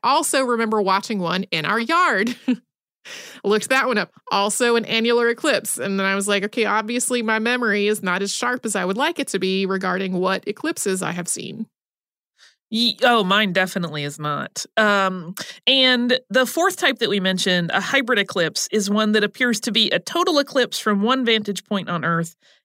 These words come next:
Speaker 2: and an annular eclipse from another point on Earth at the same time. And that has to do with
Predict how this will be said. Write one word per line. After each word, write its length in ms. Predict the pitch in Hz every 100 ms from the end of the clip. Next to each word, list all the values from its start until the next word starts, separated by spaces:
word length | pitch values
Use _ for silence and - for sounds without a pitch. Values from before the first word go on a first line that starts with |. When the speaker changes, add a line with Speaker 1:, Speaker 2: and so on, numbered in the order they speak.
| -
Speaker 2:
and 120 | 208
an 140 | 214 -
annular 680 | 240 269 269 233 214 214 -
eclipse 420 | 190 - 214 202
from 160 | - 208
another 320 | 208 254 277
point 280 | 233 226 202
on 120 | 185
Earth 200 | 175 170
at 160 | - 185
the 80 | 202
same 240 | - 170
time. 380 | 160 170 151 151
And 100 | 160
that 100 | 190
has 120 | 208
to 80 | 196
do 100 | 185
with 180 | 180